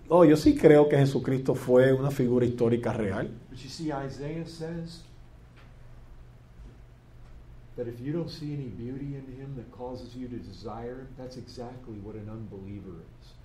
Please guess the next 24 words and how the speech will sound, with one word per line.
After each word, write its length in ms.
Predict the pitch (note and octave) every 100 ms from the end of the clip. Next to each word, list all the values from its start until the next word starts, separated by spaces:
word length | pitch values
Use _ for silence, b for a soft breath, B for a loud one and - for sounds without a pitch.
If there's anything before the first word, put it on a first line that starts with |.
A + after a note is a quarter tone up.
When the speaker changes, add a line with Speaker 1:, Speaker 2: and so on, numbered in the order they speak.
| - - b b b -
Speaker 1:
Pero 160 | C3+
Isaías 440 | C#3 C#3 C3+ D#3+ G3
nos 160 | E3
dice 300 | F3 G#3 G3
que 100 | E3+
si 140 | D#3+ C#3+
no 140 | D3
ves 140 | E3+
ninguna 380 | G3 F3+ F3 F#3+
hermosura 920 | F#3 E3+ D3 - - E3 G3+ G#3 G#3 G3+
en 240 | G3 F3+
Cristo 460 | F#3 G#3 G#3 F3 D#3+
que 100 | C#3+
te 220 | D#3 C#3
lleve 340 | D3 F#3 A3
a 60 | G#3+
desearlo, 760 | G3 G3 E3 D#3 F#3+ A3+ A#3+ - - b b b b -
eso 380 | D3 D3 F3 E3
es 460 | F#3+ G#3 - -
lo 160 | C#3+ C3+
que 140 | C#3+
es 80 | D3
un 140 | D3+
inconverso. 680 | D#3 D#3 C#3 C3 C#3 C3+ G2+